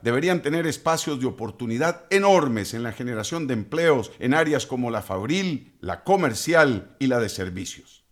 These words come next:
Deberían ser ya verdaderos hub logísticos, que son básicamente áreas cercanas a los puertos, destinadas a todas las actividades relacionadas con el transporte,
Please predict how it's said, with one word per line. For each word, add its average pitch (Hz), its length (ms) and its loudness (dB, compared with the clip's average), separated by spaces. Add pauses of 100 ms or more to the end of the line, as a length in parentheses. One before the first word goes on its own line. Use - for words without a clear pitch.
Deberían 156 380 0
ser 156 260 -2
ya 170 180 2
verdaderos 139 600 2
hub 143 360 2
logísticos, - 800 -4 (120)
que - 120 -12
son 143 200 2
básicamente 131 680 0
áreas 135 320 2
cercanas 113 560 -2
a 95 40 -6
los 90 140 -8
puertos, 147 600 -4
destinadas 180 640 0
a 143 120 -6
todas 214 240 4
las 147 140 -2
actividades 135 560 2
relacionadas 127 600 -4
con 107 120 -6
el 98 120 -6
transporte, 185 680 -4